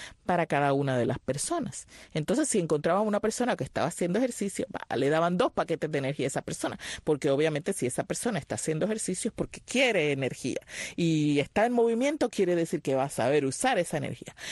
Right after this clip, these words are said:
Pero si encontraba una persona que estaba deprimida, tirada en una cama, decía, "Mm, ¿para qué voy a malgastar el paquete de energía?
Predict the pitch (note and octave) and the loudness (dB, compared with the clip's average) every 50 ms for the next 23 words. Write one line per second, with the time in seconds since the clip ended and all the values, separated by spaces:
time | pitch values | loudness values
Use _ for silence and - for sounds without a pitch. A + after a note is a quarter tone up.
0 | - - - - B3+ C4+ - C#4 B3+ B3 B3+ A#3 A3+ C#4+ D4 D#4+ D#4+ D#4 D#4+ D#4 | -10 -4 0 2 2 4 4 2 2 2 2 2 2 2 2 2 2 2 0 0
1 | - C4 - - G3+ F3+ F3 F3 - D3+ - - E3 F#3 G3+ G#3 G3+ F#3+ F#3+ F#3 | 0 -2 -2 -2 -2 -2 -2 -2 -4 -4 -2 -2 0 2 2 0 0 -2 -2 -2
2 | D#3+ D3+ C3+ C3 - - B2+ C3+ D3 F3 G3+ G3+ G3 F#3+ F#3+ F#3 G#3+ G#3+ A3 G#3 | 0 0 0 0 0 0 0 0 2 2 2 0 0 0 0 0 0 0 2 2
3 | F3 E3 E3 - - - - - - - - - - - D3 B2+ B2+ - - C3 | 2 0 0 0 -2 -4 -4 -4 -4 -6 -6 -6 -4 -2 0 0 0 0 0 2
4 | C3+ D3 E3+ F#3 F#3+ F3+ E3 D3+ D#3 D3+ C3+ C3 C3+ - - E3 D#3 D#3+ D#3 - | 2 2 2 2 2 2 2 2 2 2 2 0 0 -2 -2 0 0 0 0 -2
5 | C#3+ C#3 - C#3+ - D3+ C#3+ C#3+ C#3 C#3 D3 F3+ - F3 E3+ | -2 -2 -2 -4 -2 -2 -2 0 0 -2 -2 -2 -2 -2 -2